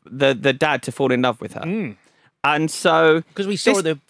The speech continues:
Speaker 2: photo in the Bible earlier from the previous family. She's kept that little trinket.
Speaker 1: Yeah, of, of, of multiple men. Um, and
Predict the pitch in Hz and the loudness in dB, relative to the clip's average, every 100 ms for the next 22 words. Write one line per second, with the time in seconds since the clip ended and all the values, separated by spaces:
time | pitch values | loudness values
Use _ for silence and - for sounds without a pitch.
0 | - 208 131 120 123 113 185 180 185 147 | -2 0 0 -4 -6 -4 -2 0 0 0
1 | 151 147 147 143 - 123 - 160 151 143 | 0 0 0 -4 -6 -12 -6 -4 -2 -4
2 | - 143 139 131 131 - 165 151 147 117 | -4 -6 -6 -10 -12 -6 -6 -4 -6 -6
3 | 113 - - 117 107 120 156 156 123 117 | -10 -12 -10 -10 -10 -6 -2 0 0 0
4 | 165 120 120 135 127 101 113 175 - - | -2 -2 -4 -6 -8 -4 -2 0 -2 -4
5 | 113 104 98 85 - 143 143 151 127 - | -2 -2 -4 -8 -4 0 2 0 -2 -8
6 | _ 170 175 175 180 170 | _ -2 0 0 0 -2